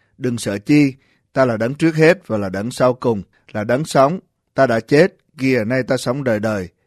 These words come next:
cầm chìa khóa của sự chết và âm phủ." Vậy hãy chép những sự ngươi đã thấy, những việc nay hiện có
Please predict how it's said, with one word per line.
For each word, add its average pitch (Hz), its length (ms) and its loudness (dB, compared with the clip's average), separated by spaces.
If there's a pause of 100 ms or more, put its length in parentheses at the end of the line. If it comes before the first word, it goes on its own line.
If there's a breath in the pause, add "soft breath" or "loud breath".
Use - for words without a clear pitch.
(120)
cầm 107 240 -4
chìa 101 180 -8
khóa 120 320 -2
của 139 140 -10
sự 95 240 -10
chết 123 280 -2 (120)
và 92 180 -10
âm 104 240 -12
phủ." 95 380 -12 (500)
Vậy 107 200 -4
hãy 123 140 -2
chép 165 280 0 (160)
những 113 220 -6
sự 98 220 -4
ngươi 135 300 0
đã 104 200 -4
thấy, 147 380 2 (180)
những 107 240 -10
việc 113 200 -4
nay 123 200 -2
hiện 92 240 -10
có 143 360 4